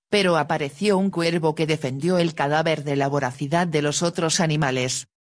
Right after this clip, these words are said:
Entonces Daciano ordenó que lo metieran en un costal junto con una gran piedra y lo echaran al río,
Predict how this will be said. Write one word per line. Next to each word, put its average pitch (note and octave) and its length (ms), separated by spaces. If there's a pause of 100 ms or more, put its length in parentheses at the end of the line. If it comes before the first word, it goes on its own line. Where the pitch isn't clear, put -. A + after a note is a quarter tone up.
(280)
Entonces G3+ 680
Daciano F#3 540
ordenó D3 560
que E3+ 120
lo D#3 140
metieran F3 500
en E3+ 140
un F#3+ 160
costal E3 480
junto G3+ 400
con D#3+ 180
una F3+ 220
gran E3+ 260
piedra F#3+ 380
y E3+ 120
lo D3+ 140
echaran E3+ 460
al C3+ 140
río, F#3+ 380